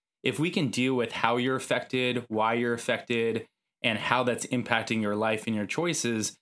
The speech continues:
then maybe we can affect some positive change. Maybe not necessarily in the direction that I want it to go, but it will be in a healthy direction because I'm helping you with some coping skills or, uh,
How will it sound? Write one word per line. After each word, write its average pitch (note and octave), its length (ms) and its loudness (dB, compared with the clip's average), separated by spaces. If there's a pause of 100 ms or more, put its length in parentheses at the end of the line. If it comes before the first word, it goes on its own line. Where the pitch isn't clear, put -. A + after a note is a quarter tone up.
(140)
then C3 420 2
maybe C3+ 360 2
we A2+ 160 2
can A#2+ 680 0
affect - 380 0
some G#2+ 240 0
positive G#2 440 0
change. G2+ 400 0
Maybe B2+ 220 0
not E3 180 0
necessarily C#3+ 520 0
in C3 220 0
the B2 60 2
direction A2+ 520 0
that G#2+ 100 2
I G2+ 80 2
want C3 460 0 (100)
it A#2 160 0
to A2+ 100 -2
go, G2+ 500 0 (380)
but C3 120 2
it - 60 2
will C3+ 100 2
be C3 160 2
in A2+ 100 2
a G#2 60 0
healthy D#3+ 340 -2
direction A#2 480 0
because A2 300 -2 (140)
I'm A2 100 0
helping A#2+ 300 0
you A2+ 80 0
with G#2+ 100 -2
some G#2 160 -2
coping B2+ 460 0
skills A2+ 680 0
or, G#2+ 400 -2 (360)
uh, G#2 280 0